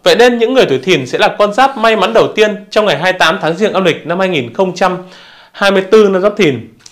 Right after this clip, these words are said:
Cái cục diện lục hợp Thìn Dậu nó sẽ mang lại cho những người tuổi Thìn cái sự tự tin khi mà các bạn sẽ nhận được cái sự ủng hộ, động viên của những người thân và bạn bè. Nhờ vậy mà những cái việc các bạn đang làm ấy được tạo điều kiện tốt nhất có thể.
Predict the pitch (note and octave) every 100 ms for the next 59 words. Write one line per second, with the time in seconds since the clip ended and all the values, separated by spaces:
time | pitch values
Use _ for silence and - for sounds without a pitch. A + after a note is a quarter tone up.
0 | _ _ _ C4+ C4+ F#3+ G#3 G#3 G#3+ -
1 | G#3 F#3 - - G#3 D3+ F#3 - - D#3+
2 | G3+ B3 C4+ C#4+ C4+ C4 E3+ B3+ C4 C4+
3 | E3 C3 F#3+ D#3+ A2+ F3 - F3+ F4+ G#3
4 | - C4 C4 A#3+ - - _ - C#4 E3
5 | - A#3 B3+ D#3+ A3+ B3 B3 F3+ D#3+ -
6 | G3+ A#3+ D#3+ B2+ E3 F#3 - F#3+ E3 G3
7 | B3 A3+ - D#3 D3+ B3+ G3+ - A3 A3
8 | - D3 C#3+ C3+ C#3+ C3 A2+ - - -
9 | _ A3 A3 G#3 G#3+ D3+ - - _ -
10 | G#3 G#3+ F3 D3 F#3+ C4 C#4+ C4+ A3 A#3+
11 | B3+ C4 A#3+ C4+ B3 G3+ C#3+ E3 - _
12 | - G3+ - B3 A#3+ - - G3 D#3+ A#3
13 | - - - G#3 - C#4 F4 C4 C4+ D3+
14 | A2